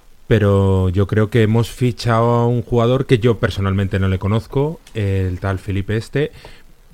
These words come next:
teniendo a un central titular como era Godín, que ya estaba totalmente adaptado, representaba al club, los valores. Es un cambio que,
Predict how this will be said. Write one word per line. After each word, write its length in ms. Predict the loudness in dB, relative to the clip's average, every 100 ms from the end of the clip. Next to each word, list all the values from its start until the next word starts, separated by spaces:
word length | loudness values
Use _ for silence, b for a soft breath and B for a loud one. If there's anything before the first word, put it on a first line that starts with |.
| -4
teniendo 420 | -4 -2 -2 0
a 40 |
un 120 | -2
central 380 | -2 -4 -2 -2
titular 400 | -4 -4 -2 -2
como 240 | -4 -4 -2
era 140 | -4
Godín, 540 | -4 -4 -4 -4 -8 -12 -10
que 140 | -8
ya 140 | -4 -4
estaba 880 | -4 -4 -2 -2 -2 -4 -6 -8 -8
totalmente 580 | -8 -4 -2 -2 -2 -2
adaptado, 800 | -2 -4 -4 -2 0 2 4 4
representaba 480 | 2 -2 -2 -2 -2
al 120 | -2
club, 280 | -2 0 2
los 160 | 2
valores. 480 | 2 2 2 0 -2
Es 180 | -10 -4
un 340 | -2 0 -2 0
cambio 380 | 0 2 2 2
que, 160 | -4